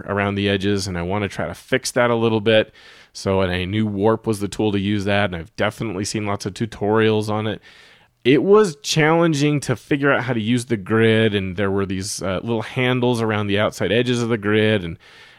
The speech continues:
you know, I, I'd mess around with it enough to finally get it to either look the way I want and be happy with it or just give up. <laughs> One of the, one of the two. Uh, and it, it seemed like it was about fifty fifty. Some fifty percent of the time I'd give up 'cause I couldn't make it look like I wanted.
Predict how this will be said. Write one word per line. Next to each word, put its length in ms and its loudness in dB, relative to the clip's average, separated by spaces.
you 120 2
know, 120 4
I, 140 4
I'd 240 2
mess 320 2
around 280 2
with 120 -2
it 100 2
enough 340 2
to 100 -6
finally 360 0
get 140 2
it 140 0
to 260 0
either 320 4
look 240 0
the 80 0
way 160 6
I 60 6
want 260 2
and 80 0
be 120 0
happy 360 0
with 240 0
it 100 0
or 160 -2
just 220 -6
give 140 -6
up. 180 -10
<laughs> 160 -2
One 200 4
of 120 -2
the, 100 -8
one 160 6
of 120 4
the 80 4
two. 360 6
Uh, 380 2
and 180 2
it, 80 4
it 120 4
seemed 200 2
like 160 4
it 40 4
was 100 2
about 420 -2
fifty 300 -2
fifty. 520 -2
Some 280 0
fifty 260 0
percent 320 0
of 80 2
the 60 -8
time 200 0
I'd 160 0
give 200 2
up 240 2
'cause 120 0
I 60 2
couldn't 300 2
make 180 2
it 60 0
look 220 0
like 160 2
I 80 4
wanted. 420 0